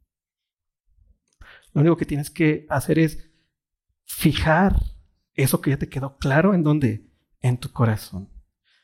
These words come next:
Porque eso te va a permitir a ti deleitarte en quién, en Dios, adorarle. Y eso te va a traer cosas buenas.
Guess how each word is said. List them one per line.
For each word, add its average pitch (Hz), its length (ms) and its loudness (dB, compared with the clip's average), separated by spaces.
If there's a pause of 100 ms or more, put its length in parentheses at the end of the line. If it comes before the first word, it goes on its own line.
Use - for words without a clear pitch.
(240)
Porque 139 360 2
eso 185 180 0
te - 80 0
va 147 80 2
a 147 80 -4
permitir 185 520 2
a 180 140 -2
ti 233 440 0 (240)
deleitarte 143 800 0
en 139 80 0
quién, 156 500 0 (220)
en 127 220 -2
Dios, - 640 -2 (180)
adorarle. 165 1000 -2 (1500)
Y 135 100 6
eso 131 160 0
te 139 100 -2
va 123 100 4
a 127 40 -2
traer 120 260 -2
cosas 120 340 -12
buenas. 110 440 -12